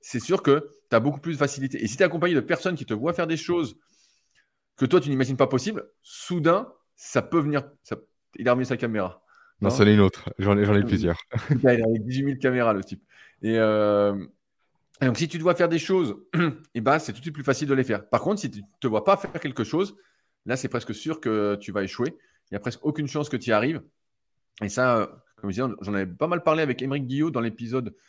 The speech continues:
Speaker 1: je sais plus combien, des secrets du kayak. Il faut avoir cette facilité. C'est là que le travail mental peut avoir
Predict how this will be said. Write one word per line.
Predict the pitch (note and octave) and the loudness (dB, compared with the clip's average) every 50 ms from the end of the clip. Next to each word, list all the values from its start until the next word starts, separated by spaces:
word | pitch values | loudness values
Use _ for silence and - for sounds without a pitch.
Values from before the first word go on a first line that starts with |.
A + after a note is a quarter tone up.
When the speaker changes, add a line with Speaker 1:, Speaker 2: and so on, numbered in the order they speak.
| _ _ _ _ _ | _ _ _ _ _
Speaker 1:
je | - B2 | -10 -6
sais | B2+ E3+ | -6 -6
plus | D#3+ F3 D3+ | -6 -6 -6
combien, | D3 D#3+ E3+ | -4 -2 0
des | D3+ | -2
secrets | - - C3+ - D#3 C3+ | 0 -2 -2 -2 -2 -2
du | C3+ C3 | 0 2
kayak. | - A#2+ B2+ C3+ - - - _ _ _ _ _ _ _ _ _ _ _ _ _ _ - | 2 4 4 4 2 0 -4 _ _ _ _ _ _ _ _ _ _ _ _ _ _ -4
Il | C3 A#2+ A2 | -4 -4 -4
faut | - - F3 F3 | 0 4 8 8
avoir | E3+ D3+ D3+ E3 D#3+ D3+ D#3 | 8 8 8 6 6 4 4
cette | - - - - C3 G#2+ - | 0 -12 -4 -4 -4 -4 0
facilité. | - C3 - - B2 A2 - D#3+ F#3 | -2 -2 -2 0 -4 -2 -2 -2 -4
C'est | - - | 0 0
là | A2+ A2+ | -2 -2
que | A2 | -2
le | G2+ | -2
travail | - A2 G#2 G#2 | -4 -2 -2 -2
mental | G#2 G#2 - B2+ - | -2 -4 -4 -4 -4
peut | - | -2
avoir | F#2 G2 G2 | -4 -2 -4